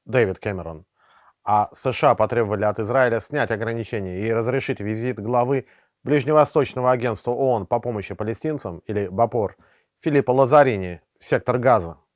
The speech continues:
Ранее дипломат оон публично пожаловался, что Израиль заблокировал его въезд и не даёт посетить осаждённый сектор. Напомню, что давление Израиля на бапор усилилось после того, как Тель-Авив обвинил несколько сотрудников агентства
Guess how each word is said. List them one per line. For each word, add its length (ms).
Ранее 400
дипломат 480
оон 260
публично 500
пожаловался, 640
что 360
Израиль 440
заблокировал 580
его 180
въезд 380
и 60
не 100
даёт 340
посетить 480
осаждённый 600
сектор. 420
Напомню, 380
что 100
давление 440
Израиля 360
на 140
бапор 440
усилилось 720
после 220
того, 260
как 200
Тель-Авив 540
обвинил 540
несколько 380
сотрудников 580
агентства 560